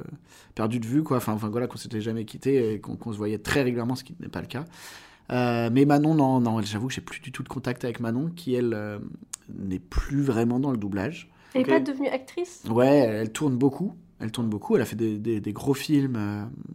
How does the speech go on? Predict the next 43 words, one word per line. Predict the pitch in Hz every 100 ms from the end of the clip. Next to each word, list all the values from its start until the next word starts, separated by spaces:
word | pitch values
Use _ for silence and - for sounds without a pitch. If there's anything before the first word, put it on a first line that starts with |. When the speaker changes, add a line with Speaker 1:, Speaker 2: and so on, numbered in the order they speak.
| - - -
Speaker 1:
avec | - 104
Kev | - 107
Adams, | 117 120 123 120 120
avec... | 110 107 -
Euh, | 123 -
Speaker 2:
Oui, | 262
genre | 262 240
à |
Amsterdam, | 226 220 - 240 254 254
j'ai | 240
vu. | 233
Speaker 1:
Oui, | 156 170
c'est | 165
ça, | 139 127
Speaker 2:
<laughs> | 127
Speaker 1:
Ga-, | 139
Ga-, | 123 131
euh, | 127 123 123 117 120
Gangsterdam, | 120 135 - 120 135 139
c'est | 135
ça, | - 120 123
ou, |
enfin | 113 110
voilà. | 117 143 143 - - -
Donc | 131
elle | 135
a | 135
une | 131
carrière | 147 160
qui | -
fonctionne | - 135 135
très | 123 185
bien, | 165 170 -
et | -
je | -
suis | -
très, | - 240
très, | 226 170
très, | 170 160
très | 147
content | - 151 131
pour | 139
elle. | 135